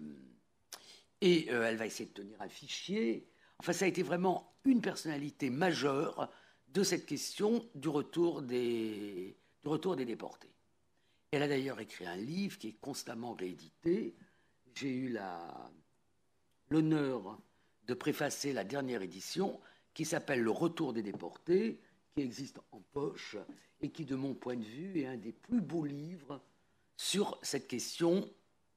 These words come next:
parce que c'est à la fois un témoignage, mais un témoignage très informé. Et puis ensuite,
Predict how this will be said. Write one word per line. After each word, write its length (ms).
parce 340
que 100
c'est 180
à 60
la 140
fois 500
un 80
témoignage, 920
mais 120
un 100
témoignage 600
très 220
informé. 400
Et 100
puis 160
ensuite, 680